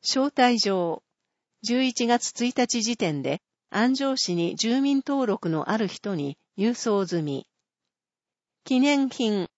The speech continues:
来場の新成人に、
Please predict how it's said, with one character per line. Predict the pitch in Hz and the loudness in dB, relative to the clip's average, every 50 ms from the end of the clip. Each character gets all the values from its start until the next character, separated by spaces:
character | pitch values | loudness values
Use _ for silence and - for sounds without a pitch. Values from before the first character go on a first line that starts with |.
| _ _ _ _ _ _ _ _ _ _ _ | _ _ _ _ _ _ _ _ _ _ _
来 | 233 240 269 294 | -2 0 0 0
場 | 285 277 277 277 269 262 | 0 0 0 2 2 2
の | 240 233 226 | 2 2 2
新 | - - 247 277 294 | 2 2 2 2 2
成 | - - 277 285 277 | 2 2 2 2 2
人 | 226 196 180 175 151 147 | 2 2 0 0 0 -2
に、 | 147 151 160 | -2 -4 -4